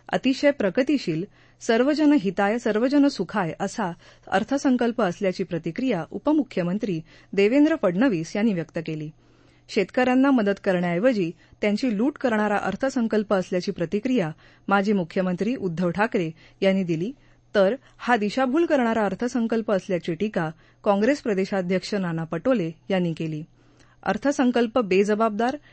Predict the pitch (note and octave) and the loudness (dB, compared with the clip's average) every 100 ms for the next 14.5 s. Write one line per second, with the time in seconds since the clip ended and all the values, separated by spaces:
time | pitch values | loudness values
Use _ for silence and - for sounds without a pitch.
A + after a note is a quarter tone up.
0 | - F#3+ G3+ G3+ F#3+ C4+ A#3+ G3 A3+ A3 | -6 -4 0 0 4 4 4 2 0 0
1 | A#3 C4+ G#3 G#3 F#3+ G3 - E3 E3 D#3+ | 0 0 -2 0 -2 -2 -4 -6 -6 -4
2 | E3 F3 - _ - - F#3 F#3+ - D4 | -4 -6 -10 _ -20 -6 0 0 2 2
3 | C4+ C4 A3+ F#3 F#3 A3 - G#3 C4 C4+ | 2 2 0 0 0 -2 -2 -2 0 0
4 | A#3+ A#3 F#3+ G3 C4 G#3 F3+ G3 F3 F3+ | 0 0 0 0 0 -2 -4 -6 -6 -8
5 | - E3+ F3+ F3+ D#3 G3 - F3 D3+ - | -6 -6 -4 -6 -4 -6 -6 -10 -10 -18
6 | - - F#3+ G#3+ C#4+ D4+ G3+ D#3+ F3+ C#4+ | -20 -8 0 2 4 2 0 -2 -4 -6
7 | - F#3+ E3 D#3+ D#3 D3+ C#3+ _ _ _ | -4 -2 -2 -4 -4 -8 -12 _ _ _
8 | _ _ _ _ - A#3+ A3 C#4+ D4 D4 | _ _ _ _ -2 0 2 2 2 0
9 | D4 G#3 G#3+ D#4 A#3+ F#3+ C4 C4+ A#3 G3+ | 2 4 4 2 0 0 2 2 2 2
10 | G3 E3+ D#3+ - A3 G#3+ C#4+ D#4 A#3+ E3+ | 0 -2 -6 -4 0 2 2 0 0 0
11 | G#3+ B3+ G3+ E3+ _ - - G3 F#3+ C#4 | 0 -2 -2 -4 _ -16 -2 -2 2 0
12 | C#4+ C#4 C4+ D4+ C#4 F#3 A3 B3+ C4 D#4 | 0 2 2 2 -2 0 2 2 2 0
13 | D#4+ A3+ E3+ E3+ G3+ - F3 G3 C4 G#3+ | 2 0 -2 -4 -4 -4 -4 -2 -2 -4
14 | F#3 G3+ F3+ A#3+ F3+ | -4 -2 0 0 -2